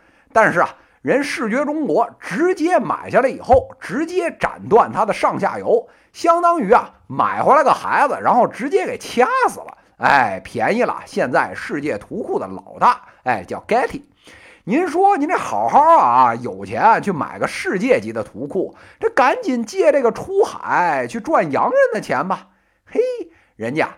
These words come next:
宁可买回来亲手给掐死，也不这么干。那为什么呀？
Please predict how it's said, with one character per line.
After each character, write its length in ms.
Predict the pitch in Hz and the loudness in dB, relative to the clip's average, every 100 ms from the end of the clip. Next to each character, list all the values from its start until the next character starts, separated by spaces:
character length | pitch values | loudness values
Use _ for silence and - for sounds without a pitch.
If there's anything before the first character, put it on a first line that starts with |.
| _ | _
宁 280 | 113 175 349 | -8 -6 -4
可 220 | 381 240 | 0 0
买 320 | 220 107 - | 0 -4 -8
回 100 | - | -2
来 120 | 202 165 | -2 -2
亲 360 | - - 359 | -8 -8 -2
手 160 | 202 233 | 2 2
给 160 | 220 | 0
掐 480 | - - 285 226 392 | -6 -6 -4 -2 -4
死， 160 | - - _ _ | -6 -12 _ _
也 240 | 113 98 | -14 -12
不 120 | - | -4
这 120 | 135 123 | -2 -2
么 100 | 123 | -2
干。 240 | 127 - _ _ _ _ | -6 -8 _ _ _ _
那 100 | 226 | 0
为 240 | 311 302 | 2 2
什 100 | 175 | 0
么 80 | 202 | -2
呀？ 100 | 285 | -6